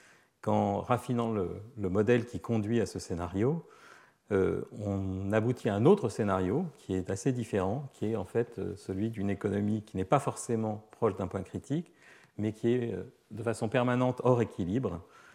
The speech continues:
et dans un certain sens turbulente, en utilisant une analogie donc, avec la turbulence physique, donc, où on a effectivement une succession de périodes calmes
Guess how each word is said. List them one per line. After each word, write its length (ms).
et 120
dans 180
un 60
certain 340
sens 420
turbulente, 720
en 320
utilisant 560
une 100
analogie 480
donc, 220
avec 240
la 80
turbulence 480
physique, 480
donc, 140
où 140
on 100
a 380
effectivement 480
une 60
succession 720
de 320
périodes 340
calmes 400